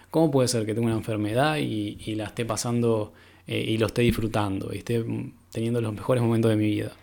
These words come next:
¿No? Por lo cual, si vos pensás en el problema que tenés,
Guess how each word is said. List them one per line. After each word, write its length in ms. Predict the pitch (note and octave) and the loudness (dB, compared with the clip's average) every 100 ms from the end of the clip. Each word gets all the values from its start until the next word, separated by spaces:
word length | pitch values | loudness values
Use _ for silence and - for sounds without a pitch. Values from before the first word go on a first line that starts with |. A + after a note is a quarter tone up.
| - - - - - - | -20 -20 -20 -20 -20 -4
¿No? 340 | A2 C3+ F3+ - - - _ _ _ _ _ _ _ _ _ _ _ _ _ _ _ _ _ _ _ | 0 0 -2 -10 -20 -20 _ _ _ _ _ _ _ _ _ _ _ _ _ _ _ _ _ _ _
Por 140 | - C3 | 2 2
lo 80 | |
cual, 320 | C3 C3 A#2 A#2 - - - - | 4 2 2 -6 -18 -20 -18 -6
si 220 | - C3 | 2 6
vos 380 | D3+ C3 - - - _ _ _ _ _ - _ - - - - - - - | 6 6 2 -4 -16 _ _ _ _ _ -20 _ -20 -20 -20 -20 -20 -20 0
pensás 320 | C3+ C3 D#3+ | 2 4 4
en 100 | E3 | 6
el 60 | C#3+ | 6
problema 240 | C#3 C3+ | 6 6
que 80 | B2 | 4
tenés, 440 | A#2 G#2+ G#2 - | 2 0 -4 -8